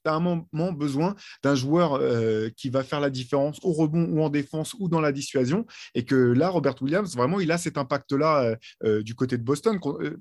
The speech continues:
pour moi, c'est aussi une des, effectivement, tu, tu le mettais en relation avec les,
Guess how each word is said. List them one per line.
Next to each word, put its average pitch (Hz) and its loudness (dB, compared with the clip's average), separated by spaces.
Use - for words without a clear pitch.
pour 131 -2
moi, 190 4
c'est 156 -2
aussi 139 -2
une 185 0
des, 143 4
effectivement, 143 -4
tu, 123 -4
tu - -8
le 123 0
mettais 123 0
en 117 0
relation 123 0
avec 113 -4
les, 107 -4